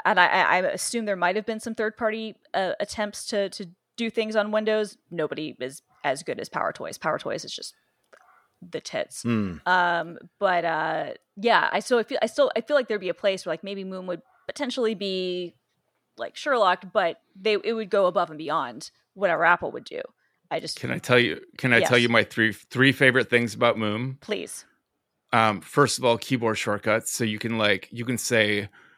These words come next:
Speaker 3: uh, you, you can draw, you get, like, a grid of your screen, and you can draw in that grid what, like, a, a window position, like, maybe the left half of your screen, or maybe
Speaker 1: Yep.
Speaker 3: like, the upper right corner of your screen.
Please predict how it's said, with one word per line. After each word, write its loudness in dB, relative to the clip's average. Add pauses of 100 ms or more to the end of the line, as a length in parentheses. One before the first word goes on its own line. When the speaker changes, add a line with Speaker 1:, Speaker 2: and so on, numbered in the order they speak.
(180)
Speaker 3:
uh, 4 (400)
you, -6
you 2
can 4
draw, 6
you 2
get, 2
like, 2
a 2
grid 0 (420)
of 4
your 2
screen, 2
and 0
you -4
can -4
draw 2 (100)
in 2
that 4
grid 2 (200)
what, 2 (240)
like, 0
a, 2
a 4
window 4
position, -2
like, -8
maybe 2
the 0
left 2
half 2
of -16
your -6
screen, -6
or -6
maybe 0
Speaker 1:
Yep. 6
Speaker 3:
like, 0 (220)
the 2
upper 6
right 4
corner 0
of -2
your -4
screen. -8